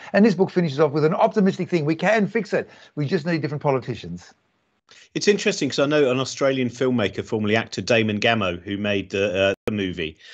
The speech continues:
Speaker 2: uh, and has also recently made a movie about the fact that, as you just said,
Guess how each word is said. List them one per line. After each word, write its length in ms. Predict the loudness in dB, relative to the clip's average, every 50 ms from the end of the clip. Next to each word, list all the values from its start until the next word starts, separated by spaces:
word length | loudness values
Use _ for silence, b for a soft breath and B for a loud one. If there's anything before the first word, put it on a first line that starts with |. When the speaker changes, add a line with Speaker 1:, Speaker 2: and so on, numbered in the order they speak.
| B B B B
Speaker 2:
uh, 380 | -2 0 0 2 2 0 0 -2 -2
and 140 | -2 0
has 180 | 0 0 2 2
also 320 | 0 0 0 0 0 -2
recently 440 | 0 2 0 0 0 -2 -6 -6 -6
made 200 | -4 -4 -4 -4 -4
a 40 |
movie 360 | -4 -4 -4 -4 -4 -2 -2 -2
about 360 | 0 0 2 2 2 0 -4
the 80 | -8
fact 300 | -8 -6 -6 -6 -6 -4
that, 160 | -4 -4 -4 -4
as 120 | -6 -2
you 140 | -2 -2 0
just 240 | 0 -2 -4 -2 0
said, 300 | 2 2 2 2 B